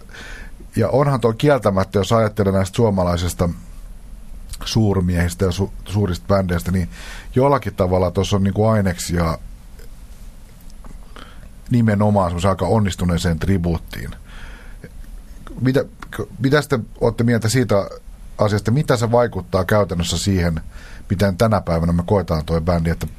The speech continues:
että Levi and the Leavings oli puhtaasti levyllä elänyt bändi? Koska mun mielestä se vaikuttaa aika paljon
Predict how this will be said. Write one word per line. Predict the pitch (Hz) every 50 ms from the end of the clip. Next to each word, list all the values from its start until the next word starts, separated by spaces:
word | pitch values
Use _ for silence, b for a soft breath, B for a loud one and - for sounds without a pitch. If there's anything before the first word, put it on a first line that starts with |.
| - -
että | - 82 - 107
Levi | 104 95 90
and | 87 78
the | 90 90 95
Leavings | 90 82 82 80 - - - - B B B B B B B B -
oli | 104 101 95
puhtaasti | - - 98 87 - - 78 76 - - 85 78 - - - -
levyllä | - 98 95 85 85 80 69 62 - - B B B B B B B B B B B
elänyt | - 87 82 78 78 - -
bändi? | - 85 78 78 76 76 82 - - -
Koska | 95 90 - -
mun | 113 117 120 120
mielestä | 110 -
se | - 98
vaikuttaa | 107 107 101 87 85 - 92 92 98
aika | 98 85 -
paljon | - - - 92 87 82 78 76